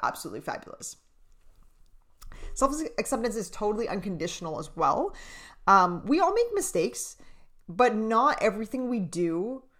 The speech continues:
is defining of who we are. So you might do something that's out of character, um, but that doesn't mean that that is now who you are. Or you might do something repeatedly that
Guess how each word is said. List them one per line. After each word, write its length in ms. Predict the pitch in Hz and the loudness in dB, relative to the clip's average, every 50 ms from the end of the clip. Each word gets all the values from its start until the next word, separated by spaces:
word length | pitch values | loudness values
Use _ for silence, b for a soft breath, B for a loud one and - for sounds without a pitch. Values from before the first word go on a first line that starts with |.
| _ _ _ _ | _ _ _ _
is 160 | - 208 185 165 | -4 -2 -2 0
defining 680 | 175 214 - - - - 170 170 170 185 196 190 190 - | 0 0 0 -2 -2 -2 0 0 0 -2 -4 -6 -6 -4
of 200 | - 175 151 147 | -4 -4 -6 -6
who 200 | - - 180 170 | -8 -6 -6 -4
we 240 | 156 170 160 147 - - | -4 -4 -6 -6 -6 -6
are. 400 | 143 127 - - - - - - _ - - - - - - - - _ _ _ _ - | -6 -6 -6 -8 -10 -16 -20 -20 _ -16 -16 -16 -16 -18 -20 -20 -20 _ _ _ _ -18
So 580 | - - - 190 175 175 175 170 165 170 165 | -14 -8 -2 0 2 4 4 4 4 4 2
you 240 | - 180 196 220 233 | 2 0 -4 -2 0
might 260 | 240 240 226 226 220 | 0 0 0 0 -2
do 100 | 214 220 | -6 -6
something 280 | 214 - 226 240 240 233 | -6 -6 -4 -4 -2 0
that's 180 | 233 233 233 | -2 -2 0
out 180 | - - 180 202 | 0 0 2 2
of 120 | 214 190 | 0 -2
character, 720 | - - 208 226 285 277 - 165 127 120 160 165 170 170 b b b b b b b b _ - | -4 -4 -2 -2 -2 -2 -4 -4 -4 -2 -2 -4 -4 -8 b b b b b b b b _ -2
um, 400 | 170 170 165 165 160 160 160 143 - - _ _ _ _ _ _ - - | 0 2 2 2 2 0 -2 -6 -6 -8 _ _ _ _ _ _ -12 -6
but 180 | - 202 - - | -4 -4 2 6
that 480 | 208 190 185 185 - - - 170 151 - | 6 8 8 6 4 0 -8 -8 -4 2
doesn't 380 | 208 202 208 190 208 - - | 2 2 2 2 0 -4 -4
mean 260 | 196 196 202 190 180 | -4 -2 -2 -2 -2
that 200 | 175 165 156 - | -2 -4 -2 0
that 220 | - 170 165 165 165 | 2 4 4 4 2
is 140 | 156 156 175 | -2 -2 2
now 220 | 185 196 208 202 | 4 4 4 4
who 100 | 190 196 | 2 0
you 220 | 185 165 156 143 | -2 -2 -2 -2
are. 380 | 131 120 135 156 185 254 285 B B B B B B B - - | 0 2 2 2 0 0 -4 B B B B B B B -8 -4
Or 240 | 185 202 202 220 | 0 2 2 2
you 100 | 226 240 | 2 0
might 220 | 254 277 302 285 269 | 0 0 -2 -2 -2
do 80 | 277 | -2
something 320 | 269 - 320 330 392 359 294 | -2 -2 -2 -2 -2 0 0
repeatedly 680 | 294 285 - - 208 233 302 403 370 185 170 160 170 175 | 0 -2 -2 -6 -4 2 2 2 2 2 -2 -2 -2 0
that 440 | 160 185 175 175 175 165 - - | 2 4 4 4 4 2 0 -8